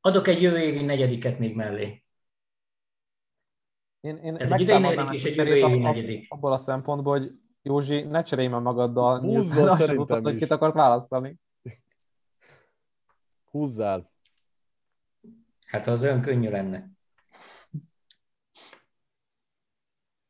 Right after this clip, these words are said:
Speaker 3: Még nagyon sok jó játék.
Speaker 1: Elfogadom, a cse-, amit ajánlottál, vé-, hogyha még áll.
Speaker 3: Na.
Speaker 2: Tetszik.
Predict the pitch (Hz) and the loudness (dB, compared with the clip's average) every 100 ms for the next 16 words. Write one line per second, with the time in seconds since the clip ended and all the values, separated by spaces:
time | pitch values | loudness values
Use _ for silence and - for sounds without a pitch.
0 | _ - 123 151 190 139 - 120 110 107 | _ -14 -10 -6 -4 -4 -6 -8 -6 -4
1 | 98 92 95 202 226 226 196 185 170 143 | -6 -8 -12 0 2 4 2 2 2 0
2 | 175 156 147 147 - - 131 139 127 117 | 0 -2 -4 -6 -8 -6 -2 0 2 0
3 | 113 - 110 120 127 - - 123 127 117 | -4 -6 -4 -4 -6 -8 -4 0 2 0
4 | 110 107 98 - _ _ _ 131 107 82 | 0 -2 -4 -12 _ _ _ -4 -2 -2
5 | 78 _ _ _ _ _ _ _ _ _ | -8 _ _ _ _ _ _ _ _ _
6 | 135 160 160 160 139 135 | -6 -4 -4 -6 -6 -6